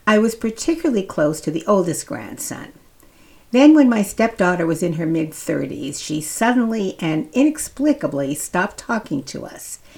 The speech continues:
and ignored our attempts to communicate with her until and after her father's death two and a half years later. In his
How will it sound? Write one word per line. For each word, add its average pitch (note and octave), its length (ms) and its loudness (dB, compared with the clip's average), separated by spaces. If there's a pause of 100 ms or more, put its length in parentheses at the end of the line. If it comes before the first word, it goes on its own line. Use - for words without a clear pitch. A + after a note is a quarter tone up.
(260)
and D#3+ 140 2
ignored E3 440 2
our F#3 240 0
attempts D3 460 -10
to D#3+ 120 -12
communicate D#3+ 720 -4
with D3 260 -10
her C#3+ 300 -6 (460)
until F3 580 0
and C3+ 380 -2 (480)
after - 480 0
her D3 120 -4
father's D3+ 500 -4
death D#3 460 -2
two D3+ 220 -4
and D3 120 0
a C#3+ 40 -8
half C#3 280 -8
years B2+ 320 -8
later. D#3 520 -4 (800)
In F#3 160 0
his F3 280 0